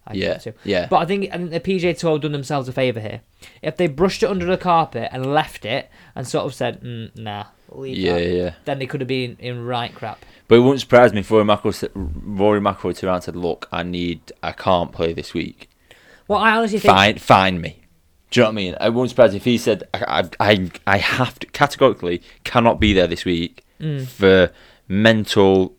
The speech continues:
Speaker 2: fatigue, physical fatigue, whatever it is. But fine me, make an example of me."
Speaker 1: The question is, though, if he's injured, whether it's mental or physical,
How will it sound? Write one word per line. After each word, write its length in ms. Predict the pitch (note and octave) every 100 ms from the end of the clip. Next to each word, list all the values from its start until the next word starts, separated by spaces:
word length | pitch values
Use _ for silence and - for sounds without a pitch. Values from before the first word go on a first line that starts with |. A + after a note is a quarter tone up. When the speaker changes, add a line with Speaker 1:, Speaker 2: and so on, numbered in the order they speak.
| _
Speaker 2:
fatigue, 640 | - G2 G#2 F#2+ F2+ F2+ - _ -
physical 340 | A2 F2+ -
fatigue, 540 | F#2+ F#2+ - F#2 F2 -
whatever 300 | D#2 G#2+ A2
it 80 | E2 G#2 -
is. 200 | - - _ _ _ _ _ _ _ _ _ _ _
But 140 | - -
fine 380 | - G2 G2 F2
me, 140 | E2+
make 320 | G2 A2+ G#2+
an 100 | G#2+
example 380 | G2+ G2+ F#2+ F#2
of 80 | D#2+
me." 100 | E2 - _
Speaker 1:
The 80 | F3+
question 300 | A#3 A3 G#3
is, 120 | G3
though, 280 | - G#2 F#2 -
if 140 | D3+
he's 140 | F3+ D#3+
injured, 480 | F#3+ F3 A2+ - -
whether 280 | C#3 C#3+ C#3
it's 200 | C3+ - - -
mental 560 | C3 B2+ - D#3+ D#3+ -
or 140 | C#3
physical, 520 | B2 C3+ C3+ - -